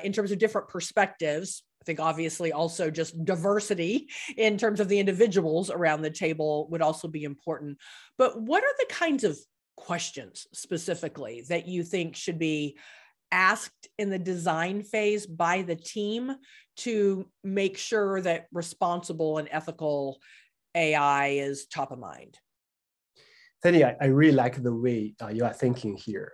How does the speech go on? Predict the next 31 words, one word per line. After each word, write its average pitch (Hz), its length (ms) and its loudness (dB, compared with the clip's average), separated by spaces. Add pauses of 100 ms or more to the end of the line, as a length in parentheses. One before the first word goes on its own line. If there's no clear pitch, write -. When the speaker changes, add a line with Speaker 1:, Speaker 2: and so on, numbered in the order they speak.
(100)
Speaker 2:
Um, 101 360 -8 (360)
ask 156 200 2
the 131 140 6
right, 123 220 2
right 139 260 2
question 123 560 -2 (220)
is - 100 -10
always 139 540 8
the 113 220 -4
first, 147 460 0 (800)
uh, 117 220 2
super 156 280 4
important 127 500 4
step 135 380 -2
to - 100 -12
get 123 240 -2
the 113 140 -2
result 117 520 -2
you 110 140 -2
want, 110 360 0
right? - 220 -16 (440)
Uh, 143 120 4
Speaker 1:
Yeah. 180 160 -2 (200)
Speaker 2:
there's 277 160 2
some 185 140 2
question 196 360 4
I 110 200 0
always 127 440 0
ask 104 380 -10
when 117 180 2
we, 113 140 0